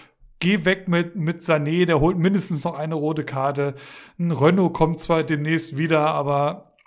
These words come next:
boah, wie oft werden die noch die Kiste voll kriegen? Jeder ist jederzeit Minuspunkte gefährdet. Ähm,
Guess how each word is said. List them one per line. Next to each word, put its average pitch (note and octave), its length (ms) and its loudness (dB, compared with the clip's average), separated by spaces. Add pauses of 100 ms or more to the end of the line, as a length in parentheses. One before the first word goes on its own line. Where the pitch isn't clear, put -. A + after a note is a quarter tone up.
(360)
boah, B2+ 340 -2
wie E3 120 -4
oft D3+ 260 -2
werden D#3 220 2
die D3 100 -4
noch E3 160 0
die - 140 -10
Kiste F3 360 -4
voll D3 240 -2
kriegen? C#3+ 480 -4 (500)
Jeder F#3 640 6
ist F#3 240 -2
jederzeit F3 840 0
Minuspunkte C#3+ 720 -2
gefährdet. B2 720 -4 (440)
Ähm, D3+ 280 -8